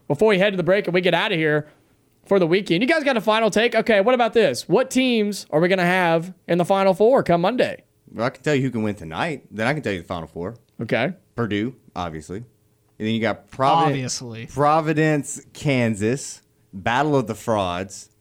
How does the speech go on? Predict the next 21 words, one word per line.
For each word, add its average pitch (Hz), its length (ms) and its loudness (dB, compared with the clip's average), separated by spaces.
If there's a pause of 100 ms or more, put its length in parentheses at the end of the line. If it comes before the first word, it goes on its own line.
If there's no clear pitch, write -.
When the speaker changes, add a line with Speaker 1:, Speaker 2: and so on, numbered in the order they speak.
(160)
Speaker 2:
But 107 80 -4
I 110 80 -2
think 110 220 -4
Kansas 110 320 -4
is 95 120 -8
less 107 240 -4
fraudulent 107 480 -4
than 95 100 -8
Providence. 104 440 -4
I'll 98 100 -4
take 98 220 -6
Kansas, 92 480 -8
minus 98 280 -6
seven 92 280 -6
tonight. 92 360 -8 (920)
And 110 160 -2
then 110 360 -4 (220)
U 131 140 -4
C 127 140 -2
L 113 180 0
A, 135 220 -2